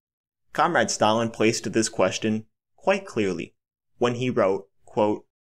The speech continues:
"Leninism is the Marxism of the epoch of imperialism and of the proletarian revolution. To be more precise, Leninism is the theory and tactic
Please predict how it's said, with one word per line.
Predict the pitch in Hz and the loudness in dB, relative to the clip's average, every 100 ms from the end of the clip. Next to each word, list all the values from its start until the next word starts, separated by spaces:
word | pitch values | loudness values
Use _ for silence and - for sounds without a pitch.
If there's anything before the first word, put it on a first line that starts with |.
| _ _ _ _ _ _ _ - | _ _ _ _ _ _ _ -4
"Leninism | 98 127 139 147 160 127 | -2 0 0 0 -2 -4
is | 110 | -4
the | 95 | -2
Marxism | 92 104 - 117 110 120 110 | 0 0 0 -4 -2 -4 -4
of | 98 | -4
the | 95 95 110 | -6 -2 -4
epoch | 107 117 117 - | -2 -2 -2 -2
of | 117 | -2
imperialism | 98 92 - 107 90 - 90 - - _ _ _ - | -2 -4 -2 0 0 -4 -8 -10 -14 _ _ _ -2
and | 123 | -2
of | 101 | -2
the | 110 | -6
proletarian | - 120 110 113 113 104 101 | 0 0 2 0 0 0 -2
revolution. | 90 90 87 92 - 90 _ _ _ _ _ _ _ _ - | -4 -4 -6 -6 -8 -12 _ _ _ _ _ _ _ _ -10
To | 104 | 0
be | 110 | 2
more | 110 107 | 4 2
precise, | 107 104 120 117 120 - _ _ _ _ _ _ | 0 -4 0 -2 -4 -12 _ _ _ _ _ _
Leninism | - 98 117 127 127 139 110 | -4 0 2 2 0 -2 -4
is | 110 | -4
the | 95 | -6
theory | - - 120 123 123 - | -4 0 2 2 0 -4
and | 98 104 95 | -4 -2 -2
tactic | - 117 127 - 87 - | -2 -2 -4 -6 -12 -8